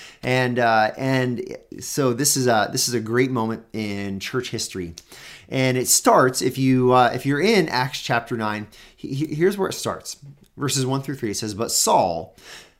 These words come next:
l-, look at the language here, "still breathing threats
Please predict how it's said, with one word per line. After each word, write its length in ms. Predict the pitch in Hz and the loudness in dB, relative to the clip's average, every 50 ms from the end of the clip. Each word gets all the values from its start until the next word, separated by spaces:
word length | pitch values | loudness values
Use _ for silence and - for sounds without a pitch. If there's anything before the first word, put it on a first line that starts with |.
| _ | _
l-, 80 | - 143 | -8 -4
look 240 | 135 147 156 185 - | -2 0 0 0 0
at 80 | 196 | 0
the 220 | 196 185 160 - - | 2 2 2 2 0
language 380 | - 127 131 127 123 110 110 - | -2 0 0 2 0 0 -2 -4
here, 280 | - 90 80 - - - | -6 -8 -8 -10 -10 -6
"still 680 | - - - - - 180 180 185 202 208 214 208 - - - | -2 -2 -2 2 4 6 8 8 6 6 2 -2 -4 -6 -8
breathing 880 | 123 107 123 117 117 131 143 160 180 190 165 185 190 196 196 185 185 | -8 -6 -4 -2 0 0 0 0 0 -2 0 0 0 -2 -2 -4 -6
threats 640 | - - - - 160 156 135 113 98 - - - - | -10 -16 -10 -6 -2 0 2 2 0 0 -4 -6 -8